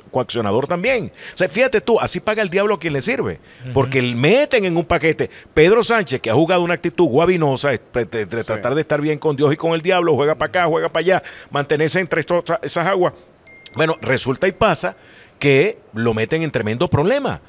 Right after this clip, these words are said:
Speaker 1: porque entonces ahora le dan a esa jauría de locos, comenzando por la Cayetana y por el otro Feijó, bueno,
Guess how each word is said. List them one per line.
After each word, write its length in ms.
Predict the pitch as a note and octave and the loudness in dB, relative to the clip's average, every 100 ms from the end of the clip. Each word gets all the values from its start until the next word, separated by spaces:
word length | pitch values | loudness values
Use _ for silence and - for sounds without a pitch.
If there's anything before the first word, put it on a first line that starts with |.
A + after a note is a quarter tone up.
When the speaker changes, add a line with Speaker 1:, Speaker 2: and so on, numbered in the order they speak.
| - | -2
Speaker 1:
porque 220 | C3 - | -2 0
entonces 260 | G3+ A#3+ A3+ | -2 -2 0
ahora 200 | G#3+ G3+ | 0 0
le 100 | F#3+ F3+ | 0 2
dan 180 | E3+ | 0
a 60 | C#3+ | 0
esa 220 | C3+ G#3+ | 0 2
jauría 380 | F#3 D#3+ D3+ G3 | 2 2 2 2
de 100 | E3+ | 4
locos, 400 | D3 C#3 - D3 _ _ _ - D#2+ | 4 2 0 -6 _ _ _ -16 -8
comenzando 440 | G#2 G2+ A#2 C3 | -4 -2 0 0
por 140 | D3 D3+ | 0 -2
la 80 | C3 | 0
Cayetana 600 | B2 A#2+ - D#3+ C#3+ C3+ | -2 -2 0 0 0 -2
y 40 | |
por 160 | - G#2 | -2 0
el 80 | A#2 | 0
otro 220 | - D#3+ | -2 -2
Feijó, 420 | F#3+ F3 F3 E3 - - - | 0 2 2 0 -8 -20 -4
bueno, 420 | A#2 B2+ E3 A3 | 2 4 4 0